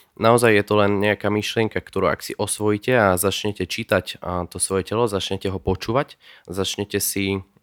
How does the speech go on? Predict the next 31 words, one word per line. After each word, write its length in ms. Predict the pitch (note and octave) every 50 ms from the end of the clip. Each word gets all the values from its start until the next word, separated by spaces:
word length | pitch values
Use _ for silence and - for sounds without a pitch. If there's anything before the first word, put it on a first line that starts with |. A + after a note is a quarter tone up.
| _ _ _ _ _ -
ako 240 | F2 - G2 F#2
keby 160 | - F#2+ G2+ F#2+
z 80 | -
tretej 340 | - - C3+ C#3 - B2+ F#2+ -
osoby 320 | F#2+ - - A2+ G#2 G2 -
všímať 480 | - - - - A2+ A2+ G2 F2 -
sami 240 | - - F#2+ F#2+ G2
seba, 400 | F#2 - - E2+ F#2+ C3 E3+ - _ _ - - - - - - _ -
tak 160 | F#2+ - -
budete 400 | G2+ A2 A2 A2+ A2 - G#2+ G2
vedieť 240 | G2 G2 G2+ F#2 -
potom 320 | - G2 - F#2+ F#2+ G2
lepšie 240 | G#2+ - - - F#2
vyhodnotiť, 600 | F#2 F#2+ F#2 F#2 F#2 F#2+ F#2+ F#2 - G2 F2+ - - -
a, 480 | F#2 F2 F2 F2 F2 F2 E2+ E2+ F2 E2+ -
niektoré 400 | - F2+ F#2 - - - G2+ F#2+
procesy, 640 | - - F#2+ F#2+ F#2+ - B2+ - - C#3 C3+ B2 _ - -
lepšie 560 | G2 G2 G2 - - - G2 F#2+ F2+ F2 F2 - - -
možno 400 | - D#2+ F#2 F2+ F2+ F#2 G2 -
predísť, 560 | _ - G#2 G#2+ A2 A2+ G2+ F#2+ F2 - - - -
a, 160 | F#2+ F#2 F2+
situáciám, 640 | - - F#2 F2 - G2 F#2+ F#2 - - G2 F#2 F2
ktoré 240 | - - F#2+ F#2+ F#2
vám 240 | F2+ F2+ F2+ F2+ F#2
robia 240 | F#2+ F#2 F#2+ F2+
zle, 240 | E2+ F2+ F#2+ F#2+ F#2+
či 160 | - - G#2
už 80 | F#2+ F#2+
mentálne, 480 | F#2 F#2 F2+ - G2+ G2+ G#2 G2+ G#2 F#2+
alebo 240 | F#2+ F#2 F#2+ G2+
fyzicky. 560 | - - G2+ G#2 A2+ - - - E3 D#3+ -